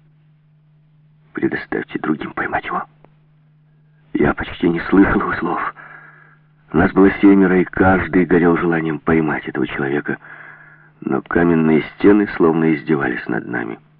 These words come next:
Лунд нащупал дверную щель, но не находил замка. Вдруг я услышал голос Майкла. Несмотря на то, что он находился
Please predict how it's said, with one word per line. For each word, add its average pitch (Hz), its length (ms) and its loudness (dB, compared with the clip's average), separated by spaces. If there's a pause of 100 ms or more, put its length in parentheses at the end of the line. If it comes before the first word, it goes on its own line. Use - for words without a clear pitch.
(2500)
Лунд 180 420 2 (460)
нащупал 107 720 4
дверную 101 500 2
щель, 147 400 -6 (640)
но 87 180 0
не 113 140 0
находил 117 420 -2
замка. 92 420 -8 (2250)
Вдруг - 360 -2
я 85 80 6
услышал 90 420 2
голос 90 280 2
Майкла. 76 360 -6 (1200)
Несмотря 107 440 4
на 110 80 4
то, 110 220 4
что 113 180 4
он 107 160 4
находился 104 720 2